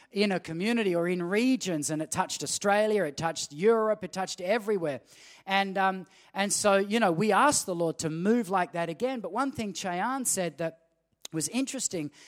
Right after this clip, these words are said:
in, in, he got saved, a drug addict got saved in the Jesus People movement, so it was very relevant for him. And he's in California, which is where it really was the heightened position of it.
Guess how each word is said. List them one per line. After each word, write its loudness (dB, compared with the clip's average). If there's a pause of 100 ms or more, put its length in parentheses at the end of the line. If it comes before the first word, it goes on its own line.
(120)
in, -4
in, -2
he -2
got 2
saved, 0
a -4
drug 0
addict -2
got -4
saved -2
in -4
the -4
Jesus -6
People -6
movement, -4
so -2
it -2
was -8
very -2
relevant -4
for -10
him. -8 (180)
And -4
he's -2
in -6
California, 0
which -4
is -8
where -2
it -6 (220)
really 0 (180)
was -6
the -6
heightened -4 (180)
position -4
of 2
it. -6